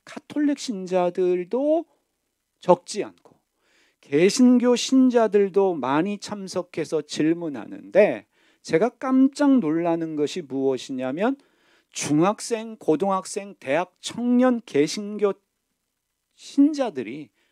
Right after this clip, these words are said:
와서 스님에게 질문하고 있다는 사실입니다. 최근에 제가 본 영상인데,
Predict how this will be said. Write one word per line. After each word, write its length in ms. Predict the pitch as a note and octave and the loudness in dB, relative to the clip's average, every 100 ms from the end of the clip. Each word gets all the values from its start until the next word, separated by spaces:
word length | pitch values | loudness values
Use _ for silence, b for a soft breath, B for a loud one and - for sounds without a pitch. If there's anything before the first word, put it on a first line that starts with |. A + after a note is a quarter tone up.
| _ _ | _ _
와서 720 | G#2+ A#2+ D3+ - A2 C3 D3 _ _ _ _ _ _ _ _ _ _ _ _ | _ -2 -2 -2 -8 -10 -16 _ _ _ _ _ _ _ _ _ _ _ _
스님에게 720 | - - - C#4+ B3 C#3+ F3 - | -10 -4 0 2 0 -4 -12 -12
질문하고 880 | - - B2+ C3+ D#3+ E3+ D#3+ D#3 G3 | -14 -6 -2 -2 -2 -8 -8 -6 -6
있다는 540 | F3 - F#3+ F3+ G3+ | -8 -8 -6 -6 -8
사실입니다. 840 | - G2 - - _ _ - - _ _ _ _ _ _ _ _ _ _ _ _ _ _ _ _ _ _ | -10 -12 -14 -20 _ _ -20 -20 _ _ _ _ _ _ _ _ _ _ _ _ _ _ _ _ _ _
최근에 600 | - A#3+ G3 A#2 G#2+ F#2+ _ | -2 -2 0 -4 -6 -12 _
제가 340 | - C#3+ F3+ | -6 -2 -2
본 220 | F3+ F3 | -4 -8
영상인데, 880 | A2+ G#2 G2+ D3 D3 F#2+ F#2 B2+ G2+ | -8 -8 -10 -6 -6 -8 -10 -10 -10